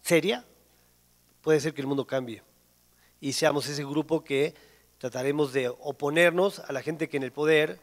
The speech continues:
como me decían hoy, no haya unos chinos y unos canadienses queriendo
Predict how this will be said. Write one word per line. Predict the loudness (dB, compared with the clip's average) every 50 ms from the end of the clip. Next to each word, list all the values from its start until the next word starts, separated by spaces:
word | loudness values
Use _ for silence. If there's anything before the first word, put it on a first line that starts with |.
| _ _ _
como | -16 -12 -8 -6
me | -6
decían | -4 0 2 2 4
hoy, | 4 4 4 4 0 -4 -10 -18 -20 -20 -20 _ _ _ _ -16 -10
no | -6 0 2 2 4
haya | 4 4 2 0 -2 -6 -20 _ _ _ _ _ _ _ -6
unos | -2 -2 -2 0
chinos | 0 2 2 6 6 6 6
y | 4
unos | 2 0 0
canadienses | -2 0 0 0 2 2 0 0 -2 -4 -6 -6
queriendo | -6 -6 -6 -4 -4 -4 -6 -6 -8